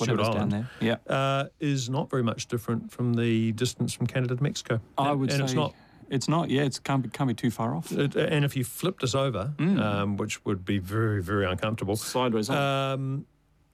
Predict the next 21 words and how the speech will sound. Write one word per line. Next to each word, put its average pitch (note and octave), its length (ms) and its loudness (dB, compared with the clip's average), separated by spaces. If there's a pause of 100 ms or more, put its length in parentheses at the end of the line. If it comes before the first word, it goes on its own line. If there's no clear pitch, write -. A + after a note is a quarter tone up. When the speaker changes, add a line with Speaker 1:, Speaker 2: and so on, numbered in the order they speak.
Speaker 2:
I B2+ 100 -2
mean, A2 200 2
mirror A#2 220 2
imaged A#2 340 0
us, F#2+ 180 -2
Speaker 1:
Oh, C3 160 2
Speaker 2:
you, B2+ 80 2
Speaker 1:
yes. - 100 -2
Speaker 2:
you'd B2+ 200 2
snug C3+ 280 -2
quite B2 260 -2
ne-, B2+ 280 -2
neatly B2+ 260 2
into A#2 140 2
the - 80 -20
Pacific - 340 -8
coast - 440 -2
of A2+ 60 -4
the G#2+ 60 0
United A2+ 260 2
States. - 320 -2